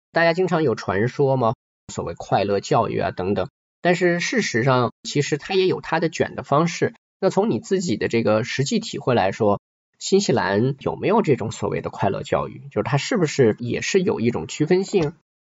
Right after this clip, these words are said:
刚才也提到说，它有可能是去英美国家去接受更多的像爬藤啊这样的一些优质教育机会的途径。所以新西兰本身教育的一个形态或者它的一个属性是什么样的呢？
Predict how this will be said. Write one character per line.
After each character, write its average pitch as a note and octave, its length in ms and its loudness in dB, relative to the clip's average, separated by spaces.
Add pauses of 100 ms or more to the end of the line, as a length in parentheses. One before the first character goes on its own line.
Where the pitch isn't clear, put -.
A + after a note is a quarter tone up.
刚 A#2+ 120 0
才 A#2 100 -2
也 G#2+ 80 -2
提 - 180 -8
到 G2 160 2
说， G#2 280 0
它 A2 100 -2
有 A2 160 2
可 A#2 140 -2
能 G2 160 -2
是 A2 180 -2
去 G2+ 520 -2
英 C#3+ 260 0
美 G#2 260 0
国 E2 160 -2
家 G2 240 0
去 - 220 -6
接 A#2 240 2
受 - 200 0
更 A2+ 240 -2
多 B2 300 2
的 G#2 180 -2 (140)
像 C#2+ 140 -4
爬 - 200 -4
藤 - 220 -6
啊 F2 220 0 (180)
这 - 140 -6
样 F2+ 80 -2
的 D#2+ 80 -6
一 - 20 -8
些 - 160 -4
优 A#2 160 2
质 C3+ 140 -4
教 A#2 200 0
育 F#2 140 -4
机 C3+ 220 -2
会 C3+ 180 2
的 A2 140 -6
途 - 280 -8
径。 D#3 280 2 (240)
所 C#3 160 0
以 C3+ 320 2
新 A3 180 0
西 G#3+ 80 0
兰 G3+ 160 2
本 - 180 -4
身 D3+ 200 0
教 E3 240 2
育 A#2 100 0
的 A#2 80 -2
一 G2+ 120 -4
个 - 80 -2
形 G2+ 280 -4
态 A#2 280 -2
或 A#2+ 120 -4
者 A2 80 -2
它 A#2+ 160 -2
的 B2+ 80 -2
一 A#2 100 -4
个 A2+ 380 2
属 A2 300 -6
性 A#3 260 -2
是 - 140 0
什 G2 120 -6
么 - 60 -10
样 E2+ 220 -4
的 E2+ 80 -10
呢？ - 160 -14